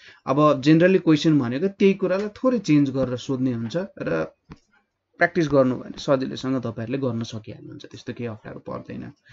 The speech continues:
र अब math मात्रै पढेर त भएन, अरू सब्जेक्टहरू पनि हुन्छ।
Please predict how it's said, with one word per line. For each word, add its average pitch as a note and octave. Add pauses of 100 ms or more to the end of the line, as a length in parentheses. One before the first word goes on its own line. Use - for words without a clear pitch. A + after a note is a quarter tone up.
(340)
र E3 (960)
अब C#3
math C#3
मात्रै C#3+
पढेर C#3
त C3+
भएन, C3+
अरू B2+
सब्जेक्टहरू B2
पनि C3+
हुन्छ। C#3